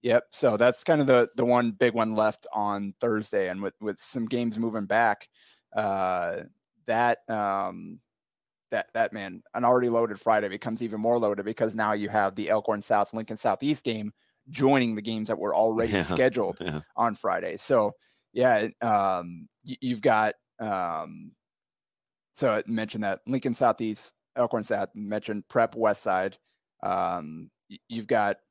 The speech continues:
Speaker 1: Omaha North a-, and Bellevue West. Um, y-, you've got, uh, Millard South, Millard West. Like, there are a lot of
Speaker 2: I, I'm very curious about Millard West. I, because I, they could be in that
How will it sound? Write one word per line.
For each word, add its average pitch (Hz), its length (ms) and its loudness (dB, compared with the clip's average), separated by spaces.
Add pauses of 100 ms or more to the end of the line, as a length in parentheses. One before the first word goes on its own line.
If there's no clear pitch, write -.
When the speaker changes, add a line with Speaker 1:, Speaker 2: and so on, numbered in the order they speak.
(120)
Speaker 1:
Omaha 107 460 2 (140)
North 117 600 0 (100)
a-, 123 40 -2
and 117 260 0
Bellevue 123 300 2
West. - 480 0 (360)
Um, 98 840 -2 (920)
y-, 113 160 -12
you've 110 200 -8
got, 101 520 0
uh, 92 500 0
Millard 123 300 2
South, 123 320 4
Millard 123 340 2
West. 110 500 0 (380)
Like, 117 160 0
there 180 100 6
are 143 60 8
a 113 40 6
lot 110 360 6
of 139 120 4
Speaker 2:
I, 143 120 4
I'm 127 140 2
very 127 720 4
curious 104 680 0
about 90 300 0
Millard 90 420 -6
West. 85 360 -4
I, - 320 -2
because 131 480 2
I, - 140 2 (340)
they 135 460 2
could 143 540 2
be 127 500 -2 (720)
in 120 220 0
that 113 280 4